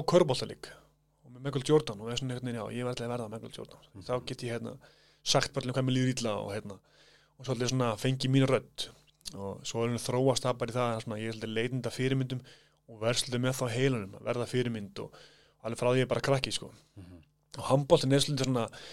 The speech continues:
Speaker 1: þegar ég er fimmtán, sextán ára, þú veist, og er kannski að ganga gegnum erfið tímabil í lífinu, það er ég samt einhvern veginn staddur í einhverju svona, í einhverju landsliðsbúning einhvers staðar og skrifa áritanir og vera sjálfur að æfa áritanir þegar ég verð.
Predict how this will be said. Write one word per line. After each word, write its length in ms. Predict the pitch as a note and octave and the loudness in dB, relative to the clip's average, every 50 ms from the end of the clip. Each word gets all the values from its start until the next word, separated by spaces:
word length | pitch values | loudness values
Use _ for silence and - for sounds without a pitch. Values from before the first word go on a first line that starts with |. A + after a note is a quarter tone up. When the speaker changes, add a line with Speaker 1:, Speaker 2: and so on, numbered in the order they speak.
| - - - - - - - _ _ _ - | -16 -18 -18 -18 -20 -20 -20 _ _ _ -2
Speaker 1:
þegar 120 | B2+ B2 | 4 4
ég 60 | C3 | 4
er 80 | B2+ - | 6 4
fimmtán, 200 | C#3+ C3 B2+ A#2+ | 2 0 2 2
sextán 240 | C#3 C3 - C#3+ D3 | 2 4 4 4 6
ára, 160 | C#3+ C#3+ C#3+ B2+ - | 6 6 6 4 2
þú 100 | - B2 | -2 -6
veist, 160 | A#2 - - | -6 -4 0
og 60 | A#2+ B2 | 2 2
er 60 | C3 | 2
kannski 240 | - D3 - C#3+ C3 | 2 2 4 4 4
að 120 | C3 C3 | 4 4
ganga 180 | C3+ C#3 C3+ C3 | 2 0 0 2
gegnum 200 | D3 C#3 C3 C3 | 2 2 4 2
erfið 140 | C#3 C3+ C3 | 2 2 0
tímabil 400 | - C#3+ C#3 C#3 C3 C#3+ C#3 C3+ | 0 0 0 0 0 0 0 2
í 140 | C#3 C#3 C3+ | 2 2 2
lífinu, 340 | C#3 D3 C#3+ C#3+ D3 D3 C#3 - - - - _ _ _ | 2 2 2 2 2 0 -2 -4 -10 -20 -20 _ _ _
það 120 | B2+ B2 | 4 4
er 60 | C3+ C3+ | 6 8
ég 80 | B2+ | 8
samt 220 | - D#3 D3+ D#3 - | 8 6 6 4 0
einhvern 200 | - E3+ D3 C3 C#3 | 0 0 2 2 2
veginn 100 | B2+ - | 2 2
staddur 320 | - D3 - - - C3+ | 2 2 2 2 0 2
í 80 | C3 C3+ | 4 2
einhverju 200 | C3 A#2+ A#2+ A2+ | 2 2 -2 -2
svona, 160 | - B2 A#2+ A#2 A#2+ C3 - B2+ | -2 -4 -4 -4 -8 -12 -12 -8
í 80 | C3 C3 | -4 -4
einhverju 240 | B2+ B2 A#2+ B2+ C3 | -2 -2 0 2 2
landsliðsbúning 480 | C3 C3 - - - - B2+ A#2 A#2 | 2 2 2 0 -4 -4 -6 -6 -6
einhvers 220 | B2+ A#2+ A#2 B2 - | -6 -6 -6 -6 -4
staðar 280 | - A#2 A2 A2 G#2+ G#2+ | -4 -4 -4 -4 -4 -2
og 60 | G#2 | -2
skrifa 300 | - - C3+ C3+ B2 A#2 | -2 0 2 2 2 4
áritanir 420 | A#2+ B2 B2 A#2+ - A2+ A2+ A2 G#2+ | 4 2 2 0 -2 -4 -4 -4 -4
og 60 | G#2+ A#2 | -4 -4
vera 100 | A2+ - | 0 2
sjálfur 300 | - - C3 C3+ B2+ B2+ | 2 4 4 4 2 2
að 220 | - - B2+ C#3 C#3 | 2 2 2 4 2
æfa 160 | C3 B2 B2 | 2 2 2
áritanir 380 | B2+ B2+ C3 C3 - B2+ A#2+ A2+ | 2 2 2 2 0 -4 -6 -4
þegar 200 | - C3 A#2+ A#2 | -4 -2 -2 -2
ég 200 | A#2+ A#2 A#2 A#2 | -4 -4 -4 -2
verð. 280 | A2+ A2+ A2+ A#2+ B2 B2 | -2 -2 -2 -4 -6 -8